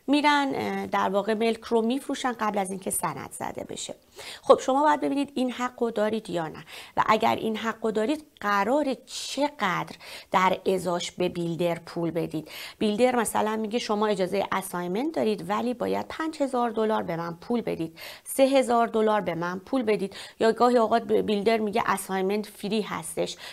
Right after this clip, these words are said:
یعنی پولی لازم نیست بدید و ببرید به نام کس دیگه‌ای م-، سند رو منتقل کنید، پولتون رو بگیرید. پس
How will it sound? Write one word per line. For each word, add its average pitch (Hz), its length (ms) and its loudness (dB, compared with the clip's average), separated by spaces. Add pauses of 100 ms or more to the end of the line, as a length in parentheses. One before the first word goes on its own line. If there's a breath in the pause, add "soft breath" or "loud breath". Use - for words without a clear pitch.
(120)
یعنی 240 220 2
پولی 254 300 2
لازم 214 400 4
نیست 247 260 -4
بدید 247 260 0
و 226 300 4
ببرید 208 360 2
به 190 100 0
نام 190 220 -2
کس 185 300 -6
دیگه‌ای 190 500 -2 (320 loud breath)
م-، 190 280 2
سند 185 420 0
رو 185 80 0
منتقل 190 480 -2
کنید، 294 340 -2
پولتون 214 420 -2
رو 196 60 0
بگیرید. - 440 -8 (360 loud breath)
پس 415 180 0